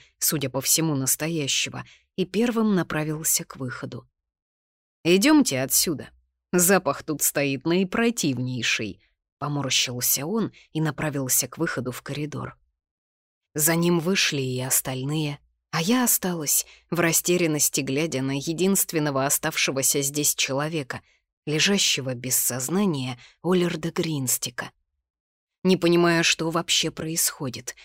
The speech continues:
кто это всё задумал, Кайтер или всё же его дядя, и какой тут проводили запрещённый ритуал.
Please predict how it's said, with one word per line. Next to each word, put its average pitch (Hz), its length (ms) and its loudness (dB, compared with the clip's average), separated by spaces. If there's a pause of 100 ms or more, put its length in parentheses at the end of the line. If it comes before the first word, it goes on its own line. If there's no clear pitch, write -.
(200)
кто 202 260 6
это 214 160 4
всё 196 260 4
задумал, 196 640 2 (300)
Кайтер 180 520 2 (220)
или 165 200 0
всё 170 220 2
же 156 140 2
его 156 300 0
дядя, 180 420 0 (520)
и 160 60 -4
какой 165 380 2
тут 151 280 -6
проводили 147 560 0
запрещённый 147 880 0
ритуал. 139 600 -8